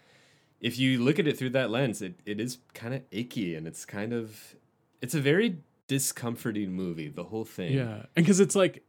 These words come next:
Speaker 2: he is so, he's sort of, like, condescending to her
Speaker 1: Yeah.
Speaker 2: and trying to get her out of it. But then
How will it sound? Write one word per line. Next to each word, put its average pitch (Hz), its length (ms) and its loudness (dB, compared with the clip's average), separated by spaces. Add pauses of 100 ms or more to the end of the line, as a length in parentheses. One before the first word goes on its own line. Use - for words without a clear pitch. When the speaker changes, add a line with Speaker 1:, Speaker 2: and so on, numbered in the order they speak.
Speaker 2:
he 185 280 6
is 226 120 6
so, 180 360 6
he's 160 220 4
sort 196 120 2
of, 208 40 8
like, 180 100 4
condescending 151 640 4
to 156 220 6
her 139 280 6
Speaker 1:
Yeah. 139 140 -2
Speaker 2:
and 127 80 4
trying 151 160 4
to 143 60 6
get 139 140 6
her 131 60 6
out 135 80 6
of 147 80 6
it. 151 100 -2
But 147 120 4
then 160 300 4